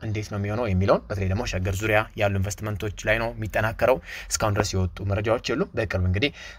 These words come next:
ከዚህ በፊት አዲስ አበባ ውስጥ የነበሩ ወደ ሸገር የተካለሉ የኮንዶሚኒየም ቤቶች መኖራቸው የሚታወቅ ነው። በተለይ ደግሞ በጣም ብዙ ቤቶች በቀጣይ ይሰራሉ ተብሎ ይጠበቃል።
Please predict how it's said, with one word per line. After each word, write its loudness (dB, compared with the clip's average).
ከዚህ -2
በፊት -2
አዲስ 2
አበባ 2
ውስጥ -2
የነበሩ 0
ወደ 0
ሸገር 0
የተካለሉ 0
የኮንዶሚኒየም 2
ቤቶች -4
መኖራቸው -2
የሚታወቅ 0
ነው። 0
በተለይ 0
ደግሞ 0
በጣም 2
ብዙ -4
ቤቶች -2
በቀጣይ -4
ይሰራሉ 0
ተብሎ 0
ይጠበቃል። 2